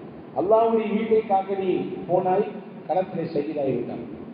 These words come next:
நிச்சயமாக நான் அழ-, அழமாட்டேன். எனக்கு அழுகை வராது. நான் அழுது வே-, வீணாக்க மாட்டேன். சொல்லப்போனால்,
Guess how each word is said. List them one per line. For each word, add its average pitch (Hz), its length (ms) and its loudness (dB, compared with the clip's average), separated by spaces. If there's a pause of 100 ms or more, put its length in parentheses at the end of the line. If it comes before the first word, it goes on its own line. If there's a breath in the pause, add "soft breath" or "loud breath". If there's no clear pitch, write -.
(320)
நிச்சயமாக 226 520 0
நான் 160 240 0
அழ-, 170 280 0
அழமாட்டேன். - 580 -6 (540)
எனக்கு 170 300 0
அழுகை 202 340 6
வராது. 143 360 0 (680)
நான் 165 180 0
அழுது 165 280 0 (120)
வே-, 190 360 4
வீணாக்க 196 320 -2
மாட்டேன். - 360 -6 (680)
சொல்லப்போனால், 156 760 -2